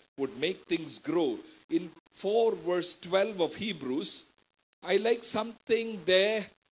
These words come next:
which shows us the importance of God's word. Look at four twelve. "For the word of God is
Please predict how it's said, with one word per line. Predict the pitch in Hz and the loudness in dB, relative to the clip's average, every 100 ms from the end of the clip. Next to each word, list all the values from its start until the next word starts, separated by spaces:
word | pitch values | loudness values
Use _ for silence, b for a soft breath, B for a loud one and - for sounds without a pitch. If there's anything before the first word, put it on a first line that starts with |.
| - | -2
which | 180 196 | 2 2
shows | - - - 214 233 190 | 2 2 4 4 2 -2
us | 214 208 | -2 -2
the | - 190 170 | -2 -2 -2
importance | 202 202 214 214 214 208 175 | -6 -4 -2 -2 -4 -6 -4
of | 165 135 | -4 -2
God's | 170 175 - | -2 0 -4
word. | 143 123 95 | -2 -2 -2
Look | 170 185 | -4 -4
at | 202 | -4
four | - 196 202 | -4 -2 -2
twelve. | 202 190 214 214 - B B - | 0 2 2 0 -10 B B -4
"For | 233 | -2
the | 226 180 185 | 0 0 0
word | 240 247 | 2 0
of | 233 202 | -2 -2
God | 220 220 220 | 0 0 -2
is | 208 170 | -4 -8